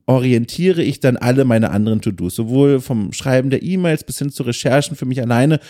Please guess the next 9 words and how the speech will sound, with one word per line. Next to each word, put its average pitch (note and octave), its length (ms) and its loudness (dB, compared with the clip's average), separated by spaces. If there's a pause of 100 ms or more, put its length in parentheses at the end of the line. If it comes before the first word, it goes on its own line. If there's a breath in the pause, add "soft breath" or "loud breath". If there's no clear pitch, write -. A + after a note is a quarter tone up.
(300 loud breath)
ähm, B2+ 280 4
und D#3 260 2
dann C3+ 100 2
schließlich C#3 460 -6
auch A2+ 140 0
dem A#2 160 -4
Spielen E3+ 420 -2
der A#2 120 2
Spiele. G#3 460 0